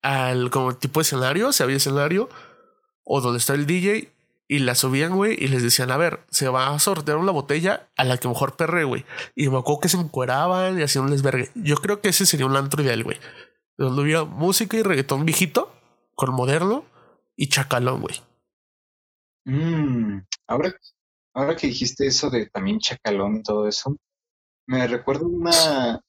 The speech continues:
Speaker 2: una anécdota que te-, una anécdota que tuvimos también nosotros ambos, pero, pues, tú no te quedaste. Eh, un antro más o menos de mala muerte allá en Puebla, ¿te acuerdas?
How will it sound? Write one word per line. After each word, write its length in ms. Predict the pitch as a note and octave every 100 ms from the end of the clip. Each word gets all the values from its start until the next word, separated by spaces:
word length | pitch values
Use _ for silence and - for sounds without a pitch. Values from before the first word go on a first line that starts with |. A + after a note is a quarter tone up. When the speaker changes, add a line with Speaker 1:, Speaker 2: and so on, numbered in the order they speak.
| _
Speaker 2:
una 160 | C#3 D#4
anécdota 400 | C#3 C3+ B2 -
que 120 | C3+
te-, 140 | - - _
una 140 | B2+ C#3
anécdota 480 | C3+ B2 C#3 C#3 C3
que 100 | A2+
tuvimos 480 | A2 A2+ B2 B2 -
también 320 | G#2 G#2 G#2+
nosotros 500 | A2 A2 - C3+ -
ambos, 400 | A2+ A2+ G#2 - _ -
pero, 320 | G2+ F#2+ F#2
pues, 160 | - -
tú 240 | A2 A2
no 140 | A2 A2
te 140 | A2+
quedaste. 580 | - G2+ A2 - C#3 C3+ _ _ _ _ _
Eh, 320 | A#2+ A#2 A#2 -
un 140 | D3+ D3+
antro 760 | D3 D3+ D#3 D3 C#3 C3 B2 - _
más 280 | - C#3 D3
o 40 |
menos 300 | C#3+ C#3+ C#3
de 80 | C3
mala 300 | A#2+ A#2+ C3
muerte 420 | B2+ B2+ B2+ -
allá 180 | B2+ A#2
en 140 | A#2+
Puebla, 360 | - G2+ F2 F2
¿te 120 | G2
acuerdas? 480 | A2 B2 C#3+ -